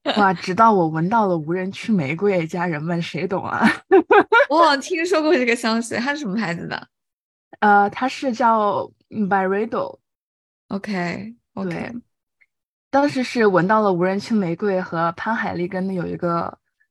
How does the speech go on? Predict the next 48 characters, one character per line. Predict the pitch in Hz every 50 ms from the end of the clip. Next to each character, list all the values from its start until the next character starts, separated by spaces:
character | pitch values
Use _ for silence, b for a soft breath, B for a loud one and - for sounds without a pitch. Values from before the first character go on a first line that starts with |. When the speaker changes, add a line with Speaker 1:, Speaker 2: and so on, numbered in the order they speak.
| _ _ _ _ _ _ _ _
Speaker 1:
它 | - 202
有 | 202
一 | 170 160
个 | 156 165 175 180
那 | 180 190
个 | 180 180
什 | 175 - - 170
么 | 160 170
十 | - - - 165
二 | 165 170 180 196
兽 | 190 - - 240 214
首 | 202 180 -
系 | 160 - - - 180
列 | 170 175 175 170 165
里 | 160 170 -
面 | - 160 165
的 | 160 160
那 | 160 165 170
个 | 165 165
狐 | - - _ _ - - 165
狸 | 190 220
的 | 208 190 160
那 | 156 147 151
个 | - 175
手， | 165 - - - - - - _ _ _ _ _ _ _ _
兽 | - - 196 175
首 | 165 - -
的 | - - -
那 | 156 156 151
个 | 147
香 | 147 - 165 151 160
水， | 165 - -
也 | -
是 | - - 220
一 | 226
款 | 214 - 196 170
玫 | 147 143 151
瑰 | 175 170 170
香。 | 175 - 175 160 175 - _ _ _ b b b b b -
Speaker 2:
嗯。 | 196 196 196 196 196 196 196 196 196 202 196 196 190 185 175 180 190
Speaker 1:
对， | - 190 180 175 165 165
这 | - - 220
两 | 214 190 180 185 202
款 | - 220 185
玫 | 175 160 160 160
瑰 | 175 190 196
香 | 190 - - 202 196 202 214
水 | - - 202 165 - - -